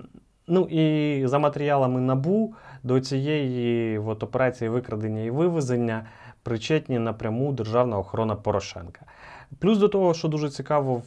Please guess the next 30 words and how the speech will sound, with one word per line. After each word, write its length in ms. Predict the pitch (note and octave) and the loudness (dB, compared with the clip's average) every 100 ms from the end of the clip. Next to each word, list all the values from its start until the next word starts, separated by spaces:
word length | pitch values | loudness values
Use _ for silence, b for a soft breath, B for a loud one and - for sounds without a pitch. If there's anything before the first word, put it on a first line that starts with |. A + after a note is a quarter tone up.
| - | -2
в, 40 | |
е, 200 | B2 A#2 | 0 2
документах 580 | A2+ A#2+ C3+ C3+ B2+ A2+ | 0 -2 -2 -2 -4 -6
набу 400 | C3 C3 F#3+ G3+ | -6 -2 0 0
ще 360 | F#3 - E3+ E3+ | -2 -2 0 2
з-, 340 | C3 A#2 A2 - | 0 -6 -10 -6
фігурує 460 | B2+ A#2 D3+ F#3 | -4 0 2 2
таке 280 | B2+ A#2+ D3 | 0 -4 -2
от 220 | B2+ A#2 | -2 -4
цікаве 500 | - B2 C3+ A#2+ A2 | -8 -2 2 2 0
ім'я, 340 | G#2+ A2+ D3+ F3 | -4 -4 -2 -2
як 260 | A#2 G#2+ | -2 -6
Андрій 280 | G#2+ G#2+ C#3+ | -6 0 -2
Смірнов, 580 | D#3 B2+ B2+ A2+ G#2 F2 | -2 -2 -2 0 -2 -4
нинішній 580 | G#2+ A#2+ F3 F#3 F3+ C#3 | -4 0 0 -2 -4 -4
заступник 460 | G#2 - C#3+ C3+ G2+ | -4 -6 -8 -6 -4
голови 340 | G2+ G2+ B2 | -2 0 0
Офісу 460 | C3+ A#2 - G#2 G#2+ | 0 -2 -2 -8 -8
Президента. 600 | - G#2+ G#2+ G2 E2+ - _ B B B B B B B - | -4 -2 -2 -4 -6 -16 _ B B B B B B B -10
А, 560 | - A2 A2 A2 A2 - - - _ - _ _ _ _ | 0 4 6 4 2 -4 -18 -20 _ -20 _ _ _ _
і 100 | F3+ | 4
от 220 | G#3+ A3 _ _ _ _ _ - _ _ | 4 4 _ _ _ _ _ -20 _ _
Зеленському 920 | C3+ C#3 E3+ C#4 C#4 - C#3 A2+ F#2+ F#2 - - - - | -2 4 4 4 0 -2 -4 -4 -6 -10 -20 -20 -20 -8
Чаус 500 | - E3 A2 F#2+ - | 4 6 6 2 -4
може 300 | D3+ A#3+ F#3 | -2 0 0
бути 280 | E3 F#3+ | 0 -6
потрібен 440 | C3+ C#3 E3 F3 C#3 | -6 -6 -4 -2 -2
саме 300 | D3+ D3 C3+ | -2 -2 -2
для 200 | A2+ A2 | -2 -2
того, 340 | G3+ B3+ C#3+ | 0 0 0